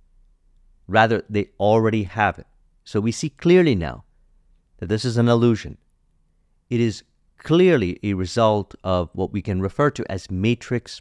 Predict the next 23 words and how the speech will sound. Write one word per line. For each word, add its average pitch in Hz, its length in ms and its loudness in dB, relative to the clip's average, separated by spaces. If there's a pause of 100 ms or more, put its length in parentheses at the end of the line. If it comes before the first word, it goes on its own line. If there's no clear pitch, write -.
programming, 104 640 -2 (800)
which 104 180 -2
is 95 240 -2
unreal, 117 580 2 (140)
not 110 380 0
real, 113 300 -2 (500)
illusory. 110 760 -2 (1500)
If 117 100 -2
the 131 80 2
individual 135 340 2
continues 165 800 -2
to - 280 -6
identify 113 800 -2 (100)
with 120 560 -4
this 98 440 -6
programming, 127 760 -6 (1500)
it 147 80 2
can 151 200 0
lead 123 320 0
to 107 300 -4
suffering 101 720 -2
and 127 240 -4 (300)
sin, 95 560 -4